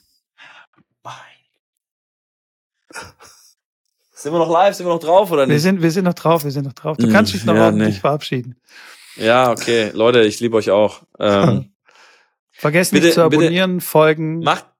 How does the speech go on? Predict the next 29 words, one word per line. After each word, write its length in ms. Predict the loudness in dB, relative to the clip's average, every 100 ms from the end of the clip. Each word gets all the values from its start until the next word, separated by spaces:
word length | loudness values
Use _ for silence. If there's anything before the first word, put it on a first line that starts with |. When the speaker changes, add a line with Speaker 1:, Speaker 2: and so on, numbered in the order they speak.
| _ _
Speaker 1:
meldet, 420 | -6 -2 -2 -4 -2
meldet 260 | -2 0
euch 140 | -2 2
bei 120 | 2
der 100 | 2
Challenge 400 | 2 0 0 -2
an 140 | -2
und 80 | -2
macht 160 | -4 -2
alle 180 | -2 0
so 120 | 0
sechs, 280 | -2 -2 -4
fünf, 300 | -6 -8 -6
fünf, 180 | -6
sechstausend 540 | -2 -4 0 0 2 -2
Schritte, 180 | 0 2
dann 120 | 0
fühle 160 | -2 -2
ich 60 |
mich 80 | 0
nicht 120 | 0
ganz 200 | 0 0
so 80 | -2
schlecht, 380 | 0 -2 -2 -12 _ _ _ _ -4
wenn 80 |
ich 120 | -4 -2
nur 440 | 2 4 2 0 _
sieben 340 | -2 0 0
mache 440 | 0 0 -2 -8